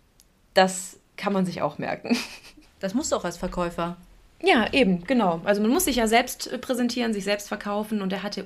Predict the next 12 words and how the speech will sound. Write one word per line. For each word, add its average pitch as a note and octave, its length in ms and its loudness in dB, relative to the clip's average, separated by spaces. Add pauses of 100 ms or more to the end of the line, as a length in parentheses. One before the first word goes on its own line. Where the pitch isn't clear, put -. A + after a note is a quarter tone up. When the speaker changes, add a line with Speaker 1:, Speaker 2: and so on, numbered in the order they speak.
(140)
Speaker 1:
unglaublich G#3 540 2
viel F#3 120 0
Talent F3+ 360 -4
dafür. E3 420 0 (440)
Und G3 100 -2
sein F#3+ 120 4
erster B3 320 2
Arbeitgeber A3 560 2
war G3 140 2
dann F#3+ 140 2
ein F#3 40 2
Schuhhersteller. F3+ 840 2